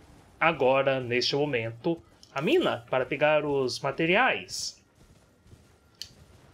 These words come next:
Olha, uma coisa que me deixa curioso aqui é que, tipo, tem vários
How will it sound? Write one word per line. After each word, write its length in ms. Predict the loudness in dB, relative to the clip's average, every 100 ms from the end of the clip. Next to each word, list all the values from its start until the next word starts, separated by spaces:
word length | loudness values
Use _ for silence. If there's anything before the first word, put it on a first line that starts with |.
| -20 -20 -20 _ _ _ -20 -20 _ _ _ -20 -2
Olha, 220 | 2 4
uma 160 | 2 2
coisa 280 | 2 2 2
que 160 | 2
me 120 | 2
deixa 280 | 2 2 2
curioso 460 | 0 4 4 2 0
aqui 160 | -6
é 20 | -10
que, 100 | -4
tipo, 500 | 0 2 2 0 -2 _ _
tem 120 | 0 4
vários 1000 | 4 6 4 4 4 4 2 -4 -6